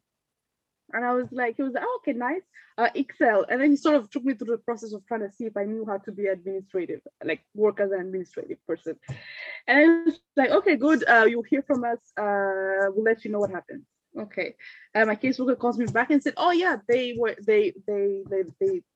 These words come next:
they are okay with what you did. They wanna meet you for the second interview, but this time it's with the,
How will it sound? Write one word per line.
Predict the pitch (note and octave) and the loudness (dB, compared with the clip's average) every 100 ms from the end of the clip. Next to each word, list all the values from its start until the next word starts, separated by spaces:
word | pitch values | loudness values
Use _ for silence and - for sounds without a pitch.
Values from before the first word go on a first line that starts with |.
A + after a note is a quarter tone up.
| _ F3 | _ -2
they | G3 | 0
are | F3+ - | 0 -2
okay | G3 A#3 | -2 -4
with | F#3 F#3 | -4 -6
what | G3 | -6
you | G#3 | -6
did. | E3 A3 A3 | -2 -2 0
They | |
wanna | G3 G3+ G3+ | -2 -2 -4
meet | A3+ A3 - | -6 -8 -10
you | C4 D4+ - - - | -6 -6 -8 -20 -12
for | G3+ | -8
the | G3+ | -4
second | D4 D4 D4+ | -2 2 2
interview, | - A#3 A#3 F#3+ A3 A#3+ | 2 -4 -6 -6 -8 -4
but | G3 F#3+ | -4 0
this | D4+ - | -2 0
time | G#3+ G3+ G3+ G3+ | -6 -6 -6 -8
it's | G3+ G3+ | -10 -8
with | G#3 F3+ | -8 -6
the, | G#3+ G3 G3 | -8 -8 -10